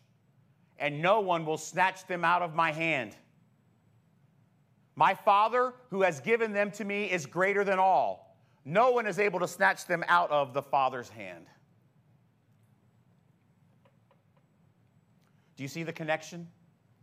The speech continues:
from Revelation to John's gospel? How his sheep hear his voice and follow him? See, resurrection Jesus has not only conquered death and hell,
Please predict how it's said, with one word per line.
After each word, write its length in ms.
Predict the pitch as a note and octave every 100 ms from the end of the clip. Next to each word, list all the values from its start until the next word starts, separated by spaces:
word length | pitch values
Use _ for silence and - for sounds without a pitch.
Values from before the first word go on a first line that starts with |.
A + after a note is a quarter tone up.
| _ _ _ _ _ _ -
from 200 | C3 A#2+
Revelation 680 | D#3+ D#3 D3 D3+ D3+ E3+ E3
to 100 | A#2
John's 380 | G#2 C3 C#3 A2
gospel? 520 | B2+ B2+ - D#3 D3+ _ _ _ _ _ _ _ _ _ _ _ _ _ _ _ _ _ _ _ _ -
How 220 | F#3 G#3
his 160 | A3 -
sheep 580 | - A#3 B3 B3 - _ _ - -
hear 540 | A#3+ C4 C#4 C#4 C4
his 240 | A3+ F#3+ D3
voice 560 | A3 A3 A#3+ B3 - -
and 160 | E3 C#3
follow 460 | - G3 A3 A3
him? 400 | A3 A3+ A3+ A3 - _ _ _ _ _ _ _ _ _ _ _ _ _ _ _ _ _ _ _ _ _ _ _ -
See, 200 | - A#3+
resurrection 800 | B3 E4 C#4+ C4 C#4 C#4 A3+ E3+
Jesus 460 | E3+ C4 G3 G3
has 180 | G#3 F3
not 220 | A3 B3
only 340 | A#3 A#3+ A3 F#3+
conquered 540 | - G#3+ A3+ E3 C#3
death 260 | F3+ F#3+ D#3+
and 120 | C3
hell, 500 | F#3 F3+ B2+ C3